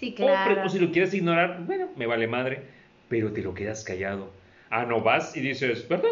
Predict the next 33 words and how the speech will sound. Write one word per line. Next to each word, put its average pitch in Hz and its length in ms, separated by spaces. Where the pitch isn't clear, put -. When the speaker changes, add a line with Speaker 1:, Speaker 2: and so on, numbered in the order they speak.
Speaker 2:
que 415 60
están 392 180
hablando 381 400
mal 359 220
de 330 80
mí?". 359 260
Speaker 1:
Sí, 262 340
Speaker 2:
Eso 214 180
te 214 100
deja 220 160
Speaker 1:
claro. 156 140
Speaker 2:
más, 139 360
mm, 117 180
Speaker 1:
Sí, 403 120
Speaker 2:
mal, 330 360
güey, 330 160
Speaker 1:
porque, - 120
Speaker 2:
te 127 80
deja 160 140
como 147 160
vieja 127 200
Speaker 1:
ajá, 156 140
Speaker 2:
argüendera, 127 560
Speaker 1:
porque, 302 180
Speaker 2:
tamalera 123 600
de - 140
Speaker 1:
no, - 60
Speaker 2:
lavadero, 233 420
Speaker 1:
porque, 226 160
Speaker 2:
güey. - 180
Speaker 1:
porque 277 320
sucede 294 600
de, 311 180